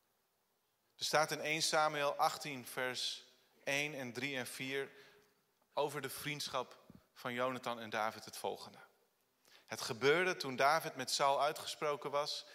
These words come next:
dat Jonathan met hart en ziel aan David verbonden raakte. Jonathan had hem lief als zichzelf.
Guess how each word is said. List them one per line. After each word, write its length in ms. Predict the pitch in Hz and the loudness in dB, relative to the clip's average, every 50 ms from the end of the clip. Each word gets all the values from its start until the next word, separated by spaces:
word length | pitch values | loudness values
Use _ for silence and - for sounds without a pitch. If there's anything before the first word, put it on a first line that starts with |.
| - - - - - - | -20 -20 -20 -20 -20 -4
dat 180 | _ 131 123 107 | _ -4 -2 2
Jonathan 560 | 123 135 143 160 175 165 156 - 160 160 151 | 6 6 6 6 6 2 0 2 2 2 2
met 140 | 135 123 117 | 0 -2 -2
hart 340 | 117 117 131 151 147 - - | 2 4 4 4 2 -2 -8
en 140 | 143 123 | -6 -6
ziel 340 | - - 123 127 135 131 - | -4 -4 -2 -2 -2 -2 -2
aan 100 | 120 117 | -4 -4
David 360 | 113 120 117 123 113 117 - | -2 0 0 0 -2 -4 -10
verbonden 440 | - - 120 117 131 147 151 135 113 | -10 -12 -6 -6 -4 -4 -2 -2 -2
raakte. 320 | 101 98 95 101 - - - - _ _ _ _ _ _ _ _ _ _ - _ _ | -2 -4 -6 -8 -12 -18 -20 -20 _ _ _ _ _ _ _ _ _ _ -20 _ _
Jonathan 640 | _ 117 123 135 156 180 180 - - 170 175 180 170 | _ 4 4 4 6 4 2 0 2 2 2 2 0
had 200 | 147 139 135 - | -4 -4 -4 -4
hem 160 | 120 113 117 | -4 -4 -4
lief 420 | 117 120 139 147 - - - - - - - - - - _ | -6 -6 -6 -8 -10 -12 -14 -16 -20 -20 -20 -20 -20 -14 _
als 160 | - 123 - | -4 -4 -4
zichzelf. 680 | - - - - - 151 147 131 - - - - - | -4 -4 -4 -2 0 0 0 0 -4 -10 -14 -18 -20